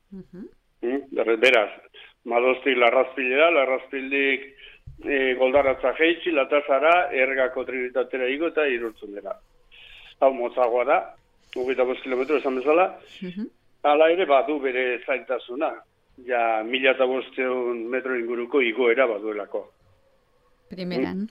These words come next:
Speaker 2: Mm.
Speaker 1: Mhm. Eta hirugarrena, hamalau kilometrokoa, hori nolakoa da?
Speaker 2: Hori ibilaldi txikia edo guk pentsatu genuen,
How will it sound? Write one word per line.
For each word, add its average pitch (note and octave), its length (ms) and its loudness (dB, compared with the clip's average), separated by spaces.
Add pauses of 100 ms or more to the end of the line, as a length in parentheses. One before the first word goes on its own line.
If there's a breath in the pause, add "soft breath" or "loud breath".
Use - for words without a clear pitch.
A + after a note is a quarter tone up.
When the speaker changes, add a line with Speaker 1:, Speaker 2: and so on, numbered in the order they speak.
(200)
Speaker 2:
Mm. F#3 60 -6
Speaker 1:
Mhm. G3 160 -6 (640 loud breath)
Eta A3+ 260 0
hirugarrena, C#4 580 -2
hamalau B3+ 320 -2
kilometrokoa, B3+ 840 -4
hori C4 240 -4
nolakoa G#3 400 -8
da? G3 140 -6 (1400)
Speaker 2:
Hori E3+ 260 4 (140)
ibilaldi C3+ 680 -2
txikia D3 540 0
edo C3+ 180 2 (640)
guk C#3 400 -2 (100)
pentsatu C#3 460 -2
genuen, C3+ 440 2